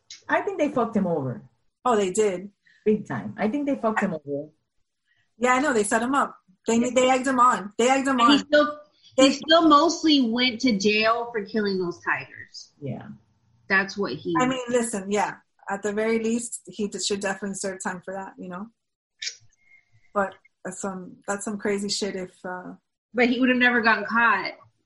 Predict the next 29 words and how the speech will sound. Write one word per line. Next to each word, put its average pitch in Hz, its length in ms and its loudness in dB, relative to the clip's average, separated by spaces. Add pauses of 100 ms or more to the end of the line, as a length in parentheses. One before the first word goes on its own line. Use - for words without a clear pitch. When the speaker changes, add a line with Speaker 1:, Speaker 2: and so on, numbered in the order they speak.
(180)
Speaker 3:
killing 196 280 -4
those 185 240 -8
Speaker 2:
Hey, 285 200 0
Speaker 3:
tigers. 294 120 -4
Speaker 2:
come 254 120 -4
on, 220 220 2
it 226 40 0
was 247 140 2
a 269 60 0
contrived 226 540 0
situation, 208 580 -2
but 214 100 -2
he, 294 360 -2 (160)
he 320 140 -2
wanted 311 240 4
her 233 120 2
dead, 208 300 0
man. 196 260 -2 (260)
They 302 140 0
both 247 260 0
were 214 140 2
at 196 140 2
each 202 180 -6
other's 196 280 -2
throats. 190 540 -6 (1400)
She - 180 -2
didn't 302 220 2
let 226 160 6
up. 294 280 2